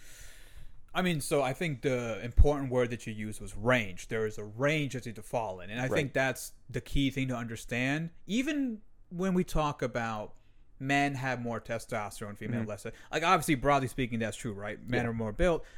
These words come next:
Speaker 1: But there is a range for anything. Like, there are guys who are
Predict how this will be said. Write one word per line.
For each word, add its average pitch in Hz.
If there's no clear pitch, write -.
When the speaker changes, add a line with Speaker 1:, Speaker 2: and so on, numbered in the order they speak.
Speaker 1:
But 233
there 185
is 277
a 214
range 139
for 123
anything. 147
Like, 107
there 170
are 135
guys 120
who 120
are 104